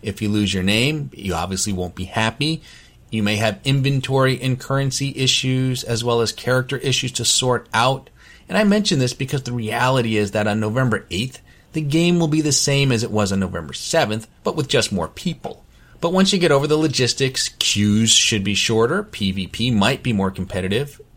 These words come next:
and queues will be shorter. You might have better options for finding guilds and groups. Conquest should be, well, interesting. And did I mention queues will be shorter? The improved Group Finder tool will go live on November twenty-eighth.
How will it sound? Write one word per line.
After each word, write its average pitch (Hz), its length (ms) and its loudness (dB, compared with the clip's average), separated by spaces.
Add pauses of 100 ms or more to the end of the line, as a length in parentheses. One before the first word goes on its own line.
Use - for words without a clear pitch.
(120)
and 90 160 -10
queues 123 420 2
will 104 140 2
be 101 100 0
shorter. 131 580 2 (680)
You 135 100 0
might 139 180 4
have 127 140 2
better 120 180 4
options 110 360 0
for 113 100 -10
finding 113 380 0
guilds 113 400 2
and 104 220 -2
groups. 104 440 0 (260)
Conquest 127 580 -2
should 101 280 -4
be, 110 340 -4 (320)
well, 101 260 2
interesting. 101 760 -2
And 147 120 0
did 156 120 2
I 156 80 2
mention 170 480 2
queues 151 500 0
will 135 160 2
be 131 140 2
shorter? 120 500 2 (640)
The - 80 -2
improved 135 400 2
Group 147 220 -2
Finder 131 240 0
tool 120 260 -2
will 113 80 -2
go 117 160 2
live 110 320 2
on 117 80 -2
November 101 320 -2
twenty-eighth. 131 800 -4